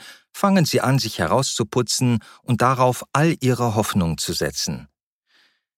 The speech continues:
Es empfiehlt sich daher, ihnen begreiflich zu machen, dass ihre Ehre auf nichts anderem beruht als auf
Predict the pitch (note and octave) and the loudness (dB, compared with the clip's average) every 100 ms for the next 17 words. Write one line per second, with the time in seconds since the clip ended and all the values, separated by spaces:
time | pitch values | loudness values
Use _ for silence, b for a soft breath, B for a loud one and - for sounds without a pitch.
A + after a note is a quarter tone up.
0 | _ B2 - F2+ - F2+ D2+ - A#2 - | _ -4 -4 -6 -6 -4 -4 -4 -2 -2
1 | A#2+ C3+ C#3 A#2 A#2+ A2 G2+ F2+ F2+ G2+ | 0 0 0 0 0 2 0 0 0 -2
2 | B2+ - - C3 C3+ D#3 D3+ B B C3 | -4 -4 0 0 2 2 0 B B -4
3 | - B2+ A#2+ G#2+ D#3+ F3 G#2 E2 E2+ - | -2 0 -2 0 0 2 2 -2 -2 0
4 | C#3+ D#3+ - - A#2 D#3+ D3 F2+ F2 F2 | 0 0 -4 -2 2 2 2 0 0 -2
5 | B2 D#3 - G#2 G#2 - G2+ - | 0 0 0 -2 -2 -2 -4 -4